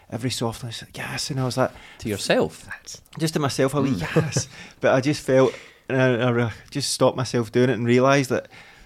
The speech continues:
Speaker 1: yes, I've got my club back, but this time I felt like I've got my team back. I've got
Speaker 2: Mm.
Speaker 1: something to believe in again. I can go every week and think, "This team's going somewhere.
Speaker 2: Well
Speaker 1: This is the start of something." And I said it on the reaction thing, but even if Celtic have a, like, a bad week this week and we maybe lose one of the games,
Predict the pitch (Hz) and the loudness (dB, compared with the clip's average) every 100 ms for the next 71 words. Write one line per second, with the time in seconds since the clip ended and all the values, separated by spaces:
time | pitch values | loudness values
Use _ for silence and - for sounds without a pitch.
0 | - - 123 135 - 117 123 - - 113 | -16 -2 0 2 0 -4 -2 -4 -4 -8
1 | - 117 113 139 - 113 147 - 165 147 | -2 -2 0 0 0 -2 -4 -4 -2 -2
2 | - 127 107 - - 123 - - 123 147 | 0 -2 -2 -4 -6 -4 -4 -4 -2 0
3 | 139 - - 101 117 131 - 139 131 156 | 0 -4 -8 -4 0 2 2 2 0 -4
4 | 123 127 120 123 127 135 127 127 120 110 | -2 0 0 0 -2 -2 0 0 0 -2
5 | 127 113 127 131 131 139 127 - 120 127 | -4 0 2 4 2 0 -2 -4 -2 -2
6 | 120 - - _ - - - 160 131 120 | -2 -8 -20 _ -8 -6 -4 -4 0 -2
7 | 127 - 151 156 120 110 131 127 160 139 | -2 -2 0 2 2 2 0 0 -2 -2
8 | 156 - 117 117 120 - 151 143 151 131 | -2 -2 2 2 2 0 -2 -2 -4 -4
9 | - 123 127 135 123 117 110 110 110 - | -2 -2 -2 -4 -4 -2 -2 0 0 -2
10 | 143 143 139 - - - - - 147 147 | -4 -2 0 -2 -4 -20 -20 -2 0 2
11 | 156 - - 127 - 131 127 110 - - | 2 0 -6 -6 -4 -4 0 0 -2 -6
12 | - 113 117 117 110 113 107 123 - 135 | -10 -4 2 2 2 -2 -4 -6 -4 -6
13 | 117 113 110 110 110 110 110 120 131 143 | -4 -2 0 0 0 2 0 0 0 0
14 | 135 135 147 139 | 0 0 -2 -2